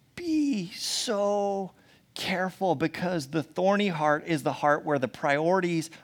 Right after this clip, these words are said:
are completely out of line, right?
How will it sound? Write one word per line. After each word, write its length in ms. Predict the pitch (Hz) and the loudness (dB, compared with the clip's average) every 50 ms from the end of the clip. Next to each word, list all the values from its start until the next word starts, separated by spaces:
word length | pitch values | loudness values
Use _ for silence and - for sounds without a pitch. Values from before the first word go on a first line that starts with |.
| - - | -2 0
are 120 | 147 147 | 0 0
completely 880 | - - 160 120 113 - - - 190 208 220 220 196 - 170 165 143 - | 2 0 -2 -4 -4 -6 -4 0 2 2 2 2 0 -2 -4 -4 -2 -2
out 180 | - 123 117 113 | -2 -2 -2 -2
of 100 | 110 104 | -2 -2
line, 340 | 110 110 104 98 92 - - _ _ _ _ _ _ _ _ _ _ _ _ | -4 -4 -4 -4 -6 -8 -12 _ _ _ _ _ _ _ _ _ _ _ _
right? 280 | 143 151 170 190 196 | 6 6 6 6 4